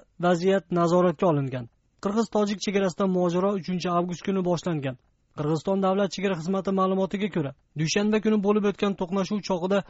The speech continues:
bir yuz yigirma chog'li tojikistonlik va sakson chog'li qirg'izistonlik bir-birlarini toshbo'ron qilganlar. Chegara oldi hududida yashovchi kishilar o'rtasida yuzaga kelgan ziddiyatga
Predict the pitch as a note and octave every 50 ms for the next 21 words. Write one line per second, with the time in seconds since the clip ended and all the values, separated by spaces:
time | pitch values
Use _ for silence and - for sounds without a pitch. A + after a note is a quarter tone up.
0 | - _ _ - D#3+ E3 F3 G3+ G#3 F#3 F#3 F#3+ G3 G#3 A3 A3 G#3+ - G#3 F#3
1 | G3 G#3 G#3 - F#3 F3+ E3 E3 E3 F3 - - G3 F#3 F#3+ F3 D3 - - -
2 | _ _ - D#3 E3 E3+ F3+ - _ - - F3 D#3+ - - G#3 G#3+ G3+ - G#3+
3 | G#3 A3 A3+ A3+ _ - F#3+ F3 G3 F#3+ F3+ E3 - G#3 G#3 G#3+ A3+ - - -
4 | - _ _ - F3 G3 G#3+ G#3+ G3+ G3+ G3+ G#3 G#3 G3 F#3+ G#3+ G3+ - F#3 F3+
5 | D#3+ - F3+ F3 F#3 G3 F#3+ E3+ - F3+ D#3+ D3+ D#3 D3 C#3+ C3+ B2+ - - _
6 | _ _ _ _ - - E3+ D#3 F3+ F#3+ G#3 G#3 G#3+ G#3 A3 F#3 G3+ G#3 G#3 G3
7 | G#3 F#3+ A3 G#3+ G3+ F#3 - - G3+ F#3 E3+ G3 - - - G#3 G#3 G#3+ G#3 G3+
8 | G3+ F#3+ - G3 F3 - G#3 G#3 F#3 E3+ E3+ G3 G3 G3 D3+ - F#3+ F3 E3+ F#3+
9 | F#3+ F3+ D3+ D#3+ E3+ E3 E3+ F#3+ G3 - - A3+ F#3